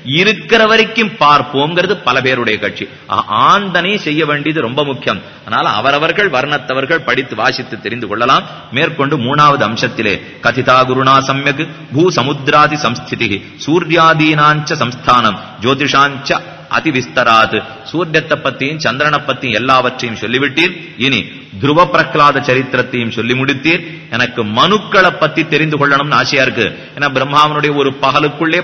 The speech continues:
பதினாலு மனுக்கள் வந்து போவான்னு பார்த்திருக்கோம் இல்லையோ? எந்தெந்த மனு யார் யாருன்னு கேள்வி கேட்க, அதை சுருக்கமா சொல்லிட்டார் இந்த இடத்துல.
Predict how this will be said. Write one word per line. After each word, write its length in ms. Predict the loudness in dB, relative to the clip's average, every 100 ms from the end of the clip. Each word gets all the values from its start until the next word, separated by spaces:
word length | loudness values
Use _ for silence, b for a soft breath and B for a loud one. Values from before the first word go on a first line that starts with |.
| 0
பதினாலு 500 | 0 4 4 4 2
மனுக்கள் 480 | 0 -2 -2 0 2
வந்து 220 | 0 -2
போவான்னு 440 | -2 2 2 2 2
பார்த்திருக்கோம் 420 | 0 0 -4 -4
இல்லையோ? 220 | -2 -2 B B B
எந்தெந்த 560 | -2 -2 0 0 2 0
மனு 320 | 0 0 0
யார் 280 | 2 2 4
யாருன்னு 440 | 4 2 2 -4
கேள்வி 260 | -2 -2 0
கேட்க, 500 | 0 0 2 -2 -2 -10 -10
அதை 120 | -8
சுருக்கமா 440 | -2 -2 0 0
சொல்லிட்டார் 360 | 0 0 0 2
இந்த 140 | 2
இடத்துல. 340 | 0 0 -2